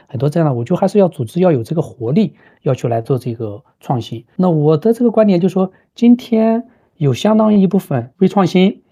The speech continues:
局部的这个创新也要做，因为你不能等在这里，对吧？呃，因为有些时候它量变积累到一定程度里边，它会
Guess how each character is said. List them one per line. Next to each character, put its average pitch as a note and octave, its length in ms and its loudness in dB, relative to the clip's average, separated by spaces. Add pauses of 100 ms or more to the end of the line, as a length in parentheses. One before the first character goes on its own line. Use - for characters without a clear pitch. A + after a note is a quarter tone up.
(120)
局 - 160 0
部 G#3+ 140 4
的 F#3 80 4
这 E3 60 4
个 - 20 4
创 D3+ 160 -2
新 C#3+ 160 0
也 B2 60 0
要 A2+ 120 2
做， E3 280 -4 (340)
因 C#3+ 100 0
为 E3 60 4
你 D#3 100 4
不 D#3 80 0
能 E3+ 220 4 (100)
等 G#2+ 160 -4
在 B2+ 120 2
这 E3 140 2
里， B2+ 120 -6 (400)
对 E3+ 100 2
吧？ B2+ 200 0 (540)
呃， D3 240 4
因 F3 140 4
为 A3+ 120 6
有 D3+ 120 4
些 G#3 140 4
时 G3+ 100 -2
候 G3+ 60 2
它 F3+ 120 -2
量 F3+ 220 2
变 C#3+ 360 0
积 - 120 -2
累 F#3 100 4
到 E3+ 120 2
一 D#3+ 60 0
定 D#3+ 120 0
程 C#3 160 -4
度 C#3 80 -4
里 B2+ 140 -6
边， A2+ 140 -8
它 D#3 120 -2
会 E3 160 -4